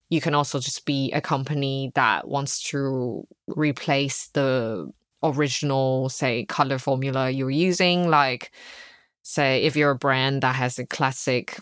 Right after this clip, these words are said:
green color and, uh, you'd like to not use those heavy metals or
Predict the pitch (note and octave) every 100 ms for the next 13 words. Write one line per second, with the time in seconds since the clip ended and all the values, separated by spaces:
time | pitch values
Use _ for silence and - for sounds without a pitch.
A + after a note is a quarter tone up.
0 | - _ _ _ _ - C#3+ C#3 C#3 C#3+
1 | C3+ C3+ C3 B2+ - - _ _ _ -
2 | C3 B2+ B2+ B2+ - G#2+ F2+ E2 D3+ C#3+
3 | C3+ B2 B2+ - - C#3+ B2+ D3+ G3 E3
4 | E3+ D#3 - C#3+ C#3 - C#3+ C3+ C#3 C3+
5 | C3 - B2+ C3+ - C3 B2 B2 A#2+